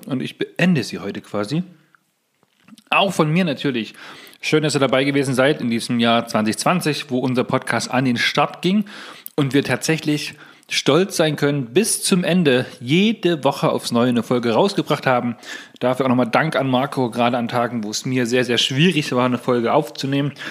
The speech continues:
und er das dann alleine durchgezogen hat. Ansonsten habt noch ein paar schöne Tage zwischen den Jahren, sagt man ja so. Rutscht gut rein.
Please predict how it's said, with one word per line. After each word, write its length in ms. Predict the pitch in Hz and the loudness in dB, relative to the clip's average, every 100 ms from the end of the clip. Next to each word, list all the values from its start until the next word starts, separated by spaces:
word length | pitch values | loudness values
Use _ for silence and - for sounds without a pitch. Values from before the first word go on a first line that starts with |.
| - - - | -14 -12 -2
und 140 | 123 | 0
er 120 | 123 | 0
das 80 | 120 | 0
dann 120 | 120 | -2
alleine 440 | 101 110 107 147 156 | -2 0 2 2 2
durchgezogen 560 | 160 156 156 160 156 | 0 -2 -2 -2 0
hat. 260 | 147 180 - - _ _ _ _ _ _ _ - - | 0 -2 -6 -20 _ _ _ _ _ _ _ -12 -4
Ansonsten 600 | 143 165 185 185 - - - - - _ - | -2 2 2 0 -4 -8 -12 -20 -20 _ -4
habt 480 | 139 - - - - - | -2 -2 -8 -14 -12 -6
noch 140 | 113 | -4
ein 80 | 110 | -4
paar 120 | 104 | -4
schöne 300 | - 143 135 | 0 0 0
Tage 400 | - 117 135 117 | 0 0 -2 -2
zwischen 520 | - 110 131 - 135 | -4 -2 0 0 -2
den 140 | 107 90 | -2 -4
Jahren, 640 | 90 92 95 107 156 208 - _ - - _ | -2 0 0 2 0 0 -8 _ -20 -20 _
sagt 320 | - 104 - | -4 -4 0
man 100 | 135 | 0
ja 100 | 139 | 2
so. 260 | 139 190 202 - - - | 4 2 0 -10 -20 -6
Rutscht 540 | 117 143 185 - - - _ - - | 0 2 2 -2 -6 -14 _ -20 -8
gut 360 | - 139 135 123 | 0 0 2 2
rein. 380 | 131 170 190 | 4 4 0